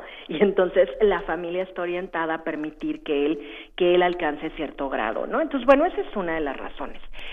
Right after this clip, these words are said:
La otra es que, mira, es muy interesante que sepamos que las mujeres en la ciencia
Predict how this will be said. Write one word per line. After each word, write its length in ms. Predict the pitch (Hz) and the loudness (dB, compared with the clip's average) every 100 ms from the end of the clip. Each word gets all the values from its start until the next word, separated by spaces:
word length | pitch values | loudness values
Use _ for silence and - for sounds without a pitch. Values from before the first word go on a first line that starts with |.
| - - - - - - | -8 -8 -8 -8 -6 6
La 180 | 320 381 | 8 8
otra 240 | 480 523 539 381 | 4 2 0 -2
es 100 | - | -4
que, 140 | - 214 | -6 -4
mira, 260 | 170 139 - | -2 -4 0
es 180 | 339 359 | 0 0
muy 120 | 381 | -2
interesante 1080 | 392 415 392 254 175 175 160 160 185 196 - | -2 0 2 0 0 -4 -4 -2 0 0 -4
que 100 | 220 202 | -6 -4
sepamos 440 | 190 - 165 165 - | -4 2 2 2 -2
que 80 | |
las 160 | 185 175 | -2 -2
mujeres 440 | 165 - 190 196 | -4 0 2 2
en 120 | 202 180 | 2 2
la 140 | 180 | 0
ciencia 580 | - 180 160 170 160 | 0 -2 0 0 -2